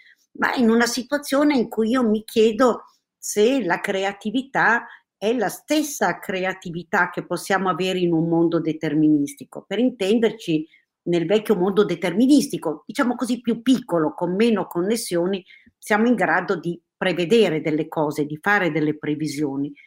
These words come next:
In un mondo complesso e caotico non siamo in grado di fare delle previsioni, quindi siamo in qualche modo, eh, spiazzati. Eh, dato che vedo che nella vostra trasmissione vi piace fare delle citazioni, sono corsa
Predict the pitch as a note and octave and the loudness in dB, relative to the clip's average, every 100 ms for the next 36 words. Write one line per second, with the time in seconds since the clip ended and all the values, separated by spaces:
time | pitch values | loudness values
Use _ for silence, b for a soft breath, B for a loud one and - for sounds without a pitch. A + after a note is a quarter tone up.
0 | B B B _ - C4 C#4 C#4 C#4+ G#3 | B B B _ -2 2 6 6 6 4
1 | F#3 A3+ A3+ A#3+ A#3+ A#3 A#3 - E3+ E3 | 0 0 -2 0 2 2 -2 -2 -2 -2
2 | D4 A#3+ D3+ G3 A#3 A3+ A3+ B3 C#4+ C#4+ | 0 0 0 -6 -6 -2 0 2 2 0
3 | G#3 G3 F#3+ D#3+ D#3 D3+ D3+ F3+ E3+ E3+ | -2 0 -2 -4 -2 -2 -4 -6 -6 -12
4 | - C#3 D3 D#3 D#3 _ _ - E3 D3+ | -10 -8 -4 -6 -6 _ _ -6 -4 -4
5 | D3+ D3+ F#3 B3+ B3 D#3 D3+ G3 F3 D3 | -4 -4 -2 2 2 2 -2 -4 -4 -6
6 | - D#3+ F3 D#3 - D#3 D3+ D#3 D3+ D3+ | -2 0 0 -2 -2 -6 -4 -2 0 0
7 | C#3 D#3 C#3 b b b - D#3 D#3 - | -2 -4 -4 b b b -16 -14 -12 -10
8 | D#3+ D3+ - C3+ - - E3 - - _ | -6 -6 -6 -12 -12 -10 -12 -14 -20 _
9 | _ F3+ G3 G3 G#3+ C4 C4+ B3+ - G3 | _ -6 -6 -6 -2 -2 0 -2 2 0
10 | - _ _ - F#3+ D#3+ G3+ G#3+ G3+ F3 | 0 _ _ -14 -10 0 2 2 0 0
11 | D#3+ F3+ F#3+ F#3+ F3+ E3 F3 - - G#3+ | 0 0 -2 -4 -4 -2 -4 -4 -2 0
12 | E3+ D#3 F#3+ G3 E3+ G#3 G#3 F3 D#3+ - | 0 0 -4 -6 -2 0 0 -2 -6 -8
13 | F3 A3 G#3+ A3+ A#3+ A3 E3+ E3+ - - | -8 -8 -4 -2 -2 -4 -6 -6 -6 0
14 | D4 C#4 F3 - D#3+ | 4 4 0 -4 -2